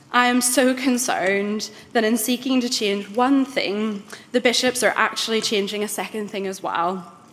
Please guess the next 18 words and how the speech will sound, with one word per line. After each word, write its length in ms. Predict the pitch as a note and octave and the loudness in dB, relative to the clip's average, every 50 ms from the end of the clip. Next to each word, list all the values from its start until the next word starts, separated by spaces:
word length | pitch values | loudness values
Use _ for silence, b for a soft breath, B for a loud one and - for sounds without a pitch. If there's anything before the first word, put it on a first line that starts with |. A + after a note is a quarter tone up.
| B B B B B B B | B B B B B B B
Sex 400 | B - - C4 A#3+ - - - | B 0 0 2 0 0 -4 -4
is 360 | - - A#3+ C4 B3+ B3+ - - - | 0 2 4 4 2 2 -2 -6 -4
for 140 | - A#3 G#3 | -4 -4 -2
marriage. 680 | F3 A2 D#2 E3 F#3+ F#3+ G3 F#3+ - - - - - - - - - B B B B B B B B B | -2 -2 -2 -2 -2 -2 -2 -2 -2 -4 -6 -6 -8 -12 -18 -20 -20 B B B B B B B B B
Some 440 | - - C#4 C4 C#4+ D4 C#4+ C#4+ | -2 2 2 4 4 4 4 2
here, 560 | C#4 A3+ G#3 D3 B2 C#3+ F#3+ F#3+ G3 G#3 F#3+ - - - | 2 -2 -4 -4 -2 0 2 2 2 0 -4 -10 -14 -8
myself 540 | A#3 A#3 A3 G#3+ A3 - B3 G#3+ G#3+ G#3+ A#3 | -4 -2 -2 0 0 0 0 0 0 0 -4
included, 580 | A3+ A3 G#3+ G#3+ E3+ F#3 G3 G#3 G#3 G3 G3 | -6 -6 -4 -4 -4 -2 -2 -2 -2 -4 -4
believe 300 | - G#3 G#3 G#3 G#3+ G#3 | -4 -2 -2 0 -2 -2
that 160 | G#3 A3 G3+ - | -2 -2 -2 -2
marriage 600 | A3 G#3+ A#3 A#3+ A#3+ B3 B3 A#3+ A#3 - - - B B B B B B B B - | 0 0 2 2 4 4 2 2 0 -2 -6 -6 B B B B B B B B 0
is 200 | A3 A3 A3 A3 | 2 2 2 0
between 340 | - G#3+ - - A#3+ G#3 G#3 | -4 -6 -4 -2 -2 -2 0
a 60 | G3+ | 0
man 500 | G#3+ G#3 G#3 G3+ G#3 G3+ G3+ G3+ G#3 - | 2 2 2 4 4 2 2 0 -2 -2
and 160 | - G3+ G3+ | -2 -2 -2
a 60 | F#3+ | -2
woman. 460 | F3+ E3+ D#3+ F3 F3 F#3 G3 F#3+ F#3 | -2 -2 -2 -2 -2 -2 -4 -6 -8